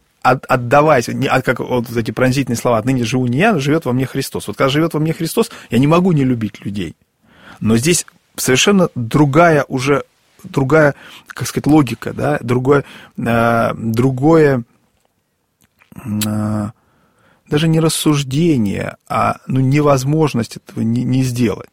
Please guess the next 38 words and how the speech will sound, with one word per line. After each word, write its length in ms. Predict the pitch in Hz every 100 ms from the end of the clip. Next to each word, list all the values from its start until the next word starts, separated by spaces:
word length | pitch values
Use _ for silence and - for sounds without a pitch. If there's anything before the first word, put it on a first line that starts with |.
| _ -
да? 160 | 139 - - - - - -
Вот. 500 | 117 110 104 - - -
А, 320 | 113 110 110
хотя 400 | 110 127 196 226 - -
я 80 | -
говорю, 220 | 139 170
что 180 | 147 117
вот 280 | 117 - - -
формально 440 | - 127 170 170
логически 420 | 170 202 240 -
это 120 | 147 143
сложно 360 | 175 180 139
себе 180 | - 120
представить, 560 | 120 117 - 131 101 113
но 220 | 123 139
это, 400 | 156 160 156 147 - _ _ _ -
для 240 | 135 113 151
этого 220 | 151 131
нужно 500 | 139 143 139 123 123 -
как-то 280 | 127 - 120
человеку 280 | 135 -
осознать 480 | 117 - 117 147 147
вот 80 | 123 - -
такие, 340 | - 135 117 - -
повторяю, 280 | - 120 110
категории, 380 | - 113 117 104
как 180 | - 101
там 160 | 101
святость, 640 | - 113 151 151 135 - -
там, 380 | - - 92
и 60 | 104
прочее, 420 | - 113 - 117
прочее. 320 | - - - - - - -
Вот. 220 | - 113 120
Но 120 | 147
это 200 | 156 160
не 280 | 147 160 165
значит, 580 | 123 139 226 - -